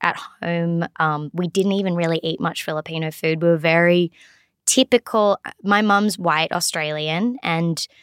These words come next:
I think we were that, he had that real, I think a lot of second-gen people experience this. He had that very, um, "Let's assimilate." Like, "You're Australian, eat Vegemite and fit in."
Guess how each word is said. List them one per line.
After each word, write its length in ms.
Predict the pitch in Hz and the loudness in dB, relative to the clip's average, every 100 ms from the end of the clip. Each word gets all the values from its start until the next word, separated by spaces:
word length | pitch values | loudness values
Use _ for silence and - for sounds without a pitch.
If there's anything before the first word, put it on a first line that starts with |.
| _ _ | _ _
I 80 | 190 | -10
think 320 | - 220 214 | 0 0 2
we 160 | 214 208 | 2 4
were 80 | 196 | 6
that, 220 | 185 - _ _ | 4 0 _ _
he 380 | - 185 214 202 | -12 -2 0 0
had 280 | 175 185 185 | 2 0 2
that 200 | 180 165 | 0 0
real, 280 | 175 170 - | 0 0 0
I 120 | 190 | -2
think 220 | 208 208 | -2 0
a 60 | 190 | 0
lot 240 | 165 165 | 2 2
of 320 | 170 165 - - | 2 0 -4 -6
second-gen 840 | - - - 170 165 170 160 160 | -4 -4 -4 -6 -2 -2 -2 -4
people 460 | - 170 160 165 156 | -8 -12 -6 -6 -6
experience 640 | - - 165 156 156 156 | -8 -8 -8 -6 -6 -6
this. 300 | - 165 - - - - | -8 -6 -8 -10 -16 -10
He 160 | - 202 | 0 2
had 120 | 190 | 4
that 220 | 190 190 | 4 2
very, 500 | 160 165 165 160 156 - | 2 2 2 0 -2 -2
um, 480 | 156 151 151 147 - - | -4 -4 -8 -12 -14 -4
"Let's 280 | 175 160 165 | -2 -2 -2
assimilate." 600 | - - - - - 175 | -2 -2 -2 -2 -2 -2
Like, 140 | 175 | -2
"You're 220 | 175 180 | 2 4
Australian, 580 | 196 - 180 160 156 156 - | 4 2 0 0 -2 -4 -2
eat 180 | 175 - | -4 0
Vegemite 880 | 165 160 156 147 143 143 - - - | 0 0 -4 -6 -8 -8 -6 -8 -4
and 400 | 170 151 147 147 - - _ - - - - | -6 -6 -10 -6 -6 -6 _ -20 -20 -18 -18
fit 260 | - - 156 | -8 0 0
in." 380 | - - 214 | 0 -2 0